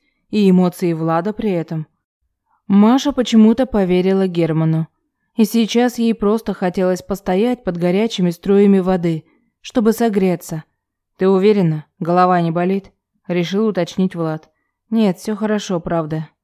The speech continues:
Маша обхватила его шею руками и уткнулась в неё холодным носом. «Ладно, мы сами разберёмся, можете быть свободны», коротко отдал он приказ девушке,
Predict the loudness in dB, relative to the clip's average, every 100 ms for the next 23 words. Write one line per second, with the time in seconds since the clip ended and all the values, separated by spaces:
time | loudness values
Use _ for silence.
0 | _ _ _ _ 2 2 2 0 -2 -2
1 | -2 0 0 2 0 -2 0 0 0 -2
2 | 0 2 2 0 -2 0 2 2 0 -2
3 | 0 -2 -2 -2 0 2 2 0 -4 -8
4 | -10 _ _ _ _ _ _ _ 0 4
5 | 4 2 0 2 2 2 2 0 0 0
6 | 0 0 0 0 -2 -4 -2 -2 0 0
7 | -2 -4 _ _ _ _ -2 -2 -2 -4
8 | -4 0 0 0 -2 -4 -4 -2 -2 -2
9 | -4 -8 -12